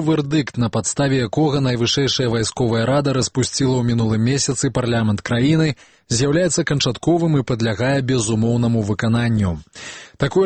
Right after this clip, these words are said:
рашэнне суд прыняў праз дзень пасля таго, як прэзідэнт Егіпту Мухаммед Мурсі фактычна адмяніў распараджэнне вайсковай рады і распарадзіўся зноў склікаць парламент. Спікер Ніжняй палаты Саад Аль-Кататні ўжо абвясціў, што пасяджэнне прызначанае на аўторак.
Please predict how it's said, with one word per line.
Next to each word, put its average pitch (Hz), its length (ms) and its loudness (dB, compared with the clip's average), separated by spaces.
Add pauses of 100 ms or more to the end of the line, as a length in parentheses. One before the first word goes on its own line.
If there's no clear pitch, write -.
рашэнне 160 400 2
суд 147 240 -2
прыняў 131 320 0
праз 110 240 -2
дзень 135 240 2
пасля 123 320 -2
таго, 123 240 2
як 135 160 -4
прэзідэнт 123 560 0
Егіпту 131 480 0
Мухаммед 113 480 0
Мурсі 147 460 2 (260)
фактычна 160 560 0
адмяніў 147 400 2
распараджэнне 123 640 0
вайсковай 113 560 0
рады 151 320 2 (160)
і 131 160 0
распарадзіўся 123 720 0
зноў 117 400 0
склікаць 110 400 -2
парламент. 120 640 0 (560)
Спікер 165 400 0
Ніжняй 139 400 2
палаты 135 400 2
Саад 123 400 0
Аль-Кататні 131 720 0
ўжо 120 240 0
абвясціў, 113 480 0
што - 240 -2
пасяджэнне 120 640 0
прызначанае 117 800 0
на 101 160 0
аўторак. 110 640 -2